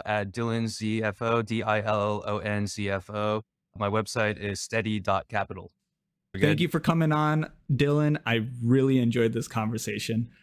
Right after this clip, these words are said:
Speaker 2: This episode of Founders and Builders is brought to you by Windley. At Windley, we fix allergies for life with personalized treatment plans that train your body to ignore your allergies. Our doctors use an F D A approved treatment, allergy immunotherapy,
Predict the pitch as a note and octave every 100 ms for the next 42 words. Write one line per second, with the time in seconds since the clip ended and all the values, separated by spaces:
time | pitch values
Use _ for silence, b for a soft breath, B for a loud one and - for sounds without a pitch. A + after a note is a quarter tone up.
0 | b - B2 E3 - C#3 C#3 C#3+ C3+ B2+
1 | - - - G#2 A#2 C3+ - A2 F#2+ A2
2 | A#2+ C#3 D#3+ - A2 G2 A2 A2+ - B2+
3 | A#2+ B2 A#2+ G2+ G#2 G#2+ F#2 E2+ D#2+ F#2
4 | - G#2+ A2 C#3 D#3 G3 F3 A#2+ - A2
5 | - G#2+ A#2+ A#2+ B2+ A2+ - F#2 G#2 D#3
6 | - - A2 - - D#3 - F3 E3 -
7 | A3+ - B2 - A#2 G#2 G#2+ - - -
8 | - B2 C3 A2 G#2 G#2 A#2+ C3 - b
9 | b - A#2 G2+ G#2+ G#2 G#2 - F#2+ F2
10 | E2+ F2 F#2+ - _ _ _ _ _ _
11 | - A#2 G#2 A#2+ D3 D3+ A#2 A2 G#2 G2+
12 | - C#3+ E3+ D#3+ D3 - D3 C3+ - D#3
13 | D3 D#2+ D#2+ _ - G2 G#2+ B2 C3+ C#3
14 | C#3 C#3+ C#3 D#3 B2 - G2